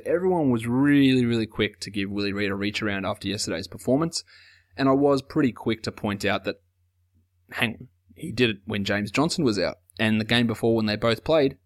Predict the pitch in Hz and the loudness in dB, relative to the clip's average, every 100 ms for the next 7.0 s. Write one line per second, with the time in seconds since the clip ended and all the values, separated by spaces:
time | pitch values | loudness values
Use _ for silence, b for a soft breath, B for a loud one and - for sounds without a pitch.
0 | _ _ - 117 127 120 - 127 123 117 | _ _ -4 -2 0 -4 0 2 2 2
1 | 117 - 139 135 101 101 113 113 110 107 | 0 2 0 2 0 -2 0 0 2 -2
2 | - 110 120 110 117 - 117 117 B B | -6 -2 0 2 0 0 -2 -4 B B
3 | B - 110 113 110 107 113 113 107 107 | B -6 -2 0 0 2 0 0 0 0
4 | 113 110 104 104 127 - _ _ _ - | -2 -2 -4 -2 -2 -4 _ _ _ 0
5 | 135 123 - 110 104 - _ _ _ _ | 2 2 0 0 -2 -10 _ _ _ _
6 | _ _ _ _ _ - - 113 113 110 | _ _ _ _ _ -6 0 4 4 2